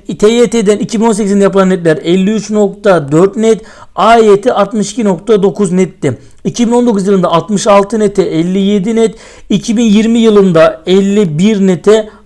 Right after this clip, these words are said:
altmış yedi netti. Arkadaşlar ben iki bin yirmi bir yılının da T Y T netinin altmış ile altmış beş net arası, A Y T netinin de elli dokuz ile altmış dört net arası sizleri çok rahat bir şekilde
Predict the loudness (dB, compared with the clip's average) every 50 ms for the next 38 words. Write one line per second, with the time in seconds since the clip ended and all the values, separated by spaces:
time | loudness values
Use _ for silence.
0 | -8 -4 -2 -2 -2 -2 -4 -4 -4 -4 -4 -4 -4 -2 -2 -2 0 0 0 -2
1 | -4 -6 -6 -6 -6 -8 -14 -20 -16 -8 -4 0 0 0 0 0 0 0 0 2
2 | 2 0 0 0 -4 -10 -8 -6 -6 -4 -2 -2 -2 -2 -2 -2 -2 -2 -2 0
3 | 0 0 0 0 0 -2 -2 -2 -2 0 0 0 0 -2 -4 -12 -20 _ _ -2
4 | 0 0 2 0 -2 -2 -4 -4 -2 -2 -2 -2 -2 -4 -4 -4 -6 -8 -10 -6
5 | -2 -2 -2 -2 -2 -4 -2 -2 -2 -2 -2 -2 -2 -2 -2 -4 -6 -10 -16 _
6 | _ _ _ _ _ _ _ _ _ _ _ _ _ _ _ _ _ _ _ _
7 | _ _ _ -6 -2 -2 -2 -2 -2 -4 -4 -4 -2 0 0 0 0 -2 -4 -2
8 | 0 0 0 0 -2 -2 -4 -6 -6 -6 -10 -20 -20 -20 -8 -2 0 2 2 2
9 | 2 0 -2 -4 -4 -4 -4 -4 -4 -2 -2 -2 0 0 0 -2 -2 -4 -2 -2
10 | 0 0 -2 -2 -2 0 0 0 -2 -2 -2 0 0 0 0 -2 -4 -4 -4 -2
11 | -2 -2 -2 -2 -2 -2 -2 -4 -6 -8 -8 -6 -6 -6 -6 -4 -4 -4 -4 -2
12 | -4 -4 -4 -6 -8 -8 -6 -4 -4 -2 -2 -2 -2 -2 -2 -2 -2 0 0 0
13 | 0 -2 -4 -4 -4 -4 -4 -4 -4 -4 -2 -2 -2 -4